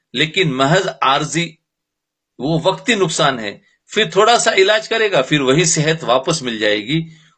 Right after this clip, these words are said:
वही हालत गालिबा सेहत के ओत कराएगी, यानी वापस सेहत मिल सकती है। तो ऐसा कोई है ही नहीं कि उसको अच्छी सेहत मिल गई तब कभी बीमारी। तो ऐसे ही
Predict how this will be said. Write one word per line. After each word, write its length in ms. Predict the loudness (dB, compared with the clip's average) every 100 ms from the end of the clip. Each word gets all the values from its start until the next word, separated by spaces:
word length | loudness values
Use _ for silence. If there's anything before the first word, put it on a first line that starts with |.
| _
वही 240 | -2 0
हालत 420 | 0 0 2 0 0
गालिबा 720 | 0 0 0 0 0 0 -2 _ _ _
सेहत 480 | -8 -2 0 0 -2
के 160 | -6 -8 0
ओत 240 | 2 2 2
कराएगी, 600 | 0 2 0 -4 -4 -2
यानी 180 | 0 0
वापस 460 | 0 0 0 -2
सेहत 280 | -2 -2 -4 -8
मिल 220 | -2 -2
सकती 460 | -2 -8 _ -20 -20
है। 100 | -20 _ _ _ _ _ _ _ _ _
तो 100 | 2
ऐसा 240 | 4 2
कोई 380 | 2 2 2 0
है 140 | -2 2
ही 120 | 2
नहीं 220 | 0 -8 -12 -20 _
कि 80 | 0
उसको 260 | 0 2 0
अच्छी 400 | 2 -2 -2 0
सेहत 380 | 2 4 4 2
मिल 140 | -2
गई 140 | 0
तब 180 | 2 2 0
कभी 220 | 0 0
बीमारी। 400 | 0 2 2 2
तो 200 | -4 -4
ऐसे 320 | 0 0 0 -2
ही 240 | -2 -4